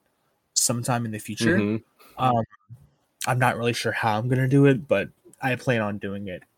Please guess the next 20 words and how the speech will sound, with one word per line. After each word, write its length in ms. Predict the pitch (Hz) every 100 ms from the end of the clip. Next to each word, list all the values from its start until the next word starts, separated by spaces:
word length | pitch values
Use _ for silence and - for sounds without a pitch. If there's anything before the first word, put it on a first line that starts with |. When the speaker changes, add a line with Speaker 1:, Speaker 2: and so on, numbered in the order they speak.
| -
Speaker 1:
I'm 220 | 160 156
pr-, 160 | -
I 120 | 151 160
might 280 | 139 131 -
end 180 | 139 123
up 140 | 120
doing 240 | - 113 110
it 120 | 104
whenever 420 | 113 107 104 101
Endwalker 580 | 104 113 117 107 110 107
comes 240 | 113 107
out, 180 | 107 107
and 160 | 92 101
I'll 140 | 101
pick 240 | - - 110
up 120 | -
Reaper 240 | 107 85
class. 380 | - - 65 -
So 460 | - - - 90 104
Speaker 2:
Right, 340 | 95 95 92